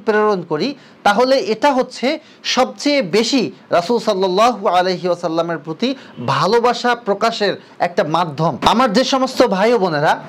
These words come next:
ঈদে মিলাদুন নবী সম্পর্কে বেশি বাড়াবাড়ি করেন, আবার বেশি ছাড়াছাড়ি করেন, এটা নিয়ে অনেক তোলগোল পাকিয়ে ফেলেন, তাদেরকে বলবো যে সবচেয়ে বেশি গুরুত্বপূর্ণ হচ্ছে ঈদে মিলাদুন নবী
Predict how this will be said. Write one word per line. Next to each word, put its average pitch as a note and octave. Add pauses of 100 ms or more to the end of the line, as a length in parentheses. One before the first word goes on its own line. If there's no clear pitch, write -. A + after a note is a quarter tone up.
(180)
ঈদে A#3
মিলাদুন A#3
নবী A3
সম্পর্কে G#3+
বেশি F#3+
বাড়াবাড়ি A#3
করেন, A#3+ (280)
আবার F3+
বেশি F#3+
ছাড়াছাড়ি A3
করেন, G#3+ (260)
এটা F#3
নিয়ে A#3+ (100)
অনেক A#3+ (500)
তোলগোল B3+
পাকিয়ে A3+
ফেলেন, G#3+ (360)
তাদেরকে C4+
বলবো C#3 (260)
যে E3+
সবচেয়ে C#4+
বেশি A3
গুরুত্বপূর্ণ G3
হচ্ছে D#3+ (240)
ঈদে A#3
মিলাদুন A#3 (100)
নবী A#3